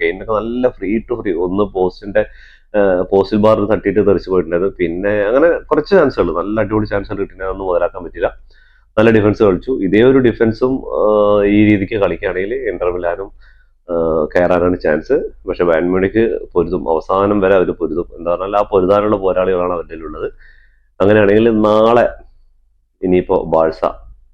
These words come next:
ആഹ്, പി എസ് ജി, ആഹ്, വില്ല, പിന്നെ ബറൂസിയ, ഇവര് നാല് ടീമാണ്. ഇപ്പൊ രണ്ട് പമ്പന്മാര് ഏകദേശം, ഏകദേശം എന്നല്ല, അങ്ങനെ പറയാൻ പറ്റൂല, എന്നാലും ഫസ്റ്റ് ലെഗിൽ പരാജയപ്പെട്ടിരിക്കുകയാണ്. അപ്പൊ നാളത്തെ മത്സരത്തിൽ ഇനി എന്താവുന്ന് കാണ-,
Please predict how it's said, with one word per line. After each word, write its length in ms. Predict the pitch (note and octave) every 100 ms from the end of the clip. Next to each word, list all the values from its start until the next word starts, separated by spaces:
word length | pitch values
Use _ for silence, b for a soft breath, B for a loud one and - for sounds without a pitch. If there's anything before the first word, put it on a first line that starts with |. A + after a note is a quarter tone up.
| _ _ _
ആഹ്, 200 | G2+ E2+ D2+
പി 80 | E2
എസ് 300 | D#2 - -
ജി, 180 | D#2 - - - _ _ _ _ D#2+
ആഹ്, 340 | D2+ D2 C#2
വില്ല, 420 | D2+ E2 E2 - - - - _ _ _ _
പിന്നെ 360 | E2 D2+ C#2+ B1 A1 - -
ബറൂസിയ, 380 | F2+ D#2+ C#2+ F2 - - -
ഇവര് 220 | E2+ F2
നാല് 200 | E2 D2+ D2
ടീമാണ്. 240 | D2 C#2+ - - - _
ഇപ്പൊ 200 | D#2+ -
രണ്ട് 260 | F2 E2+ F2+
പമ്പന്മാര് 440 | F2+ F2 F#2 F2+
ഏകദേശം, 580 | F2 E2+ F2 E2+ F#2 F#2 - b b b b -
ഏകദേശം 400 | D2+ F2 G2 C3
എന്നല്ല, 340 | B2 A2+ B2+ -
അങ്ങനെ 240 | G#2 G#2 A#2
പറയാൻ 260 | A2+ B2
പറ്റൂല, 300 | D3 F#3+ G2+ C3+ - - _ - F#2+
എന്നാലും 840 | C2 F#2 G2+ G#2+ B2 B2+ - G2+ F#2
ഫസ്റ്റ് 180 | F#2 -
ലെഗിൽ 500 | G2 F#2+ G2+ - D2 -
പരാജയപ്പെട്ടിരിക്കുകയാണ്. 720 | F2 E2+ E2 D#2 E2+ F2 D#2+
അപ്പൊ 680 | - - - - _ _ F2+
നാളത്തെ 300 | E2 E2 F2
മത്സരത്തിൽ 340 | E2 E2 D#2
ഇനി 140 | D#2+ E2
എന്താവുന്ന് 380 | D2+ D2+ D2+
കാണ-, 260 | D2+ C#2+ D2